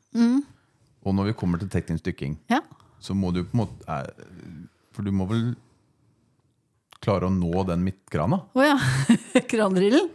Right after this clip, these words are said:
Speaker 2: Ja.
Speaker 1: <laughs> Ja, det, hvis du skal dykke med dobbeltsett, så må du det.
Speaker 2: Ja.
Speaker 1: Ja, det er bare hvis du, for hvis du skulle få en lekkasje, eller
Speaker 2: Mm.
Speaker 1: dunke bort, eller klare å skru den av, så må du kunne åpne igjen.
Speaker 2: Ja. Men skal du ha grottedykking, så må du dykke med dobbeltsett.
Speaker 1: Ja.
Speaker 2: Ja.
Speaker 1: Eller sidemount.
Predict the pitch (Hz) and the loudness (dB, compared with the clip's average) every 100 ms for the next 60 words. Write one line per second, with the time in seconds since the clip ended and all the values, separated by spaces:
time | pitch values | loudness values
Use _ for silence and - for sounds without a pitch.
0 | - - 202 165 - 294 277 - - - | 0 4 4 4 -2 -2 -2 -4 -18 -16
1 | - - - - - - 233 320 285 285 | -14 -16 -18 -20 -14 0 2 4 2 2
2 | 277 269 269 277 - 277 - 262 269 262 | 2 4 2 2 0 -4 0 2 2 0
3 | 254 233 190 190 311 - 302 247 175 - | 0 0 0 2 0 0 2 2 0 -4
4 | - _ - 78 - - - - 214 247 | -8 _ -6 -6 -6 -12 -10 0 4 4
5 | 208 185 185 196 - 208 196 208 202 190 | 4 2 0 -4 0 0 0 -4 -2 -2
6 | - 196 185 - 190 185 196 185 - 160 | -2 0 0 0 -2 -2 -2 -4 -2 -2
7 | 170 - 185 196 185 170 _ - 90 - | -2 -2 -2 -2 -2 -4 _ -10 -10 -10
8 | - 202 180 185 185 - 185 180 180 175 | -2 0 0 -2 -4 -4 -4 -2 -2 -4
9 | 208 185 175 202 180 185 185 202 180 180 | -6 -6 -4 -4 -4 -2 -2 -2 -2 0
10 | 185 185 190 196 - 220 269 - - - | -2 -2 -2 -2 0 0 0 -4 -20 -10
11 | 90 101 _ 107 107 - 107 101 101 104 | -10 -10 _ -2 -2 -2 -2 0 0 0
12 | 101 92 90 90 135 127 127 123 101 87 | -4 -2 -2 0 -2 0 -2 -2 -2 -4
13 | 76 78 76 - 143 151 - _ - - | -4 -4 -6 -8 -6 -4 -6 _ -10 0
14 | 220 214 247 381 440 - - 190 214 294 | 0 2 2 0 0 -6 -4 -2 0 0
15 | 453 - | -2 -18